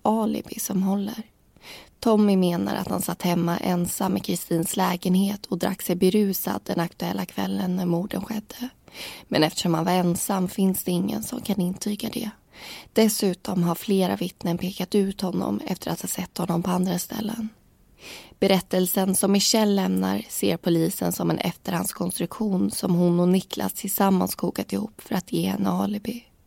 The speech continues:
Med andra ord kan både Tommy och Michelle befunnit sig i Peters lägenhet när de tre personerna mördades.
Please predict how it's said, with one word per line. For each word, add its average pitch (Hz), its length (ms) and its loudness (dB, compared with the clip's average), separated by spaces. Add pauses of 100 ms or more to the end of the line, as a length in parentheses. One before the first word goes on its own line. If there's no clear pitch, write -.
(520)
Med 214 220 2
andra 202 340 6
ord - 260 -2
kan 180 180 2
både 170 280 0
Tommy 202 560 2 (100)
och 190 140 6
Michelle 180 480 0
befunnit 180 560 0
sig - 220 -2
i - 40 -2
Peters - 460 -6
lägenhet 190 580 -2 (100)
när 214 100 2
de 190 140 2
tre 180 360 -2
personerna 208 540 -2
mördades. - 600 -4